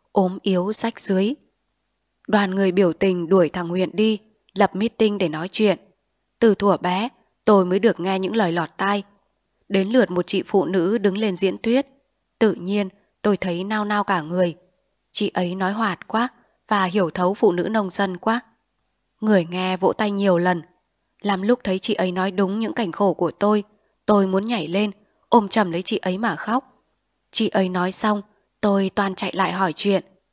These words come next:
Nhưng nhìn lại quần áo thân hình tôi, tôi không dám nữa. Tôi tủi thân, tôi nghĩ:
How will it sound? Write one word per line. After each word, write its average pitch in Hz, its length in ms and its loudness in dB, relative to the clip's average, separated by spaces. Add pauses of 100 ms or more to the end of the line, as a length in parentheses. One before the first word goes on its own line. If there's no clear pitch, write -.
(260)
Nhưng 196 300 0
nhìn 190 200 -2
lại 170 200 -2
quần 185 160 0
áo 180 300 -2
thân 220 220 -4
hình 190 200 -2
tôi, 208 300 0 (420)
tôi 196 220 2
không 190 200 -4
dám 180 320 -6
nữa. 208 220 0 (520)
Tôi 202 160 4
tủi 185 300 2
thân, 190 260 -4
tôi 190 160 -2
nghĩ: 190 340 -2